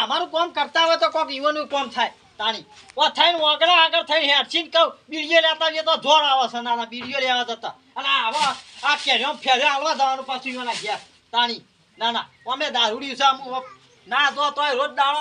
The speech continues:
ઉગાન પાછું નાઠું આવશે વહેલું વહેલું. દાંતાણે નહીં કારણ નાઠું આવશે. તાણી. એના કરતા હાલ આવું,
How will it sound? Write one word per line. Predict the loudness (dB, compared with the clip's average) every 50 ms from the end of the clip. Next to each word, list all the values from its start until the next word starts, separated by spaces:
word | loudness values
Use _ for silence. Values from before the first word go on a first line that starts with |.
| -2 -4
ઉગાન | -2 -2 -2 -2 -2
પાછું | -4 -8 -8 -10 -6 -4
નાઠું | -4 -4 -2 0 0 0
આવશે | 0 0 -2 -2 -2
વહેલું | -2 -2 -2 -2
વહેલું. | -4 -4 -4 -6 -10 -12 _ -20 -16 -2 0
દાંતાણે | 0 0 2 0 -2 -2 -2 -4
નહીં | -6 -6 -2
કારણ | -2 -2 -2 -2 -6
નાઠું | -8 -8 -2 0 0
આવશે. | 0 0 -4 -10 -16 -18 -18 -20 _ _ _ _ -6
તાણી. | -6 -6 -6 -8 -12 -18 -20 -20 _ -10
એના | -10 -6
કરતા | -6 -4 -2 2 2 2
હાલ | 2 0 0 0
આવું, | 0 0 -2 -4